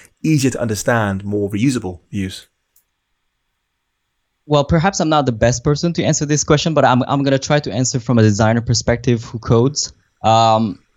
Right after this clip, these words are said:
Speaker 2: first of all, in the design tool, more and more designers are using components, are using design systems. So the way that I look at it is to borrow the same strategy to sort of, like,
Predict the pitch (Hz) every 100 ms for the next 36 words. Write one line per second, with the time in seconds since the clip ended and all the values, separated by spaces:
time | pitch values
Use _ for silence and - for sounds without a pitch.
0 | - 165 165 143 135 123 107 104 120 131
1 | - 127 120 113 113 117 110 107 113 110
2 | 101 104 110 110 - 104 101 104 101 101
3 | - 110 113 123 - - 104 107 101 101
4 | 98 92 101 113 - 127 - 139 151 -
5 | - _ _ _ - - 135 127 123 123
6 | - 127 127 156 156 131 117 117 123 -
7 | 147 175 170 - 120 110 120 113 107 -
8 | 143 117 117 123 117 - 110 104 - -
9 | 127 117 135 127 143 165 - _ _ _
10 | - 139 127 123 120 113 - 135 127 -
11 | 123 113 110 98